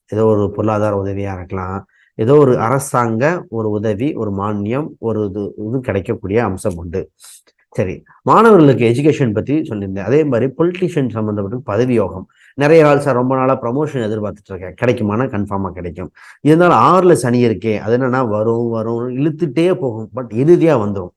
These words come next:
அந்த சனி ஆறுக்கு தான் நம்ம பரிகாரம் செய்ய சொல்லுவோம் போறோம். அதுக்கு தான் பின்னாடி நம்பர், நம்பர்கள் இதெல்லாம் சொல்ல வரேன்.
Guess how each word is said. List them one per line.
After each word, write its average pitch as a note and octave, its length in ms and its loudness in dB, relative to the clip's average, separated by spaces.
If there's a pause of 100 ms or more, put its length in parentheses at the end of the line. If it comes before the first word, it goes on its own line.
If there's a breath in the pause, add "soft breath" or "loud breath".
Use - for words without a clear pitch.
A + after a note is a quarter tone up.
(460 soft breath)
அந்த A#2 180 -4
சனி C#3 300 0 (120)
ஆறுக்கு B2+ 360 2
தான் C3+ 140 -2
நம்ம A#2+ 140 -4
பரிகாரம் A2+ 480 -4
செய்ய G#2 220 -6
சொல்லுவோம் F#2+ 400 -8
போறோம். F2 220 -12 (300)
அதுக்கு G#2+ 200 -2
தான் A#2+ 180 2
பின்னாடி A2 280 0 (220)
நம்பர், G#2+ 260 -6 (320)
நம்பர்கள் G#2 420 -2
இதெல்லாம் G2+ 280 -2
சொல்ல G2 160 -2
வரேன். F#2 260 -8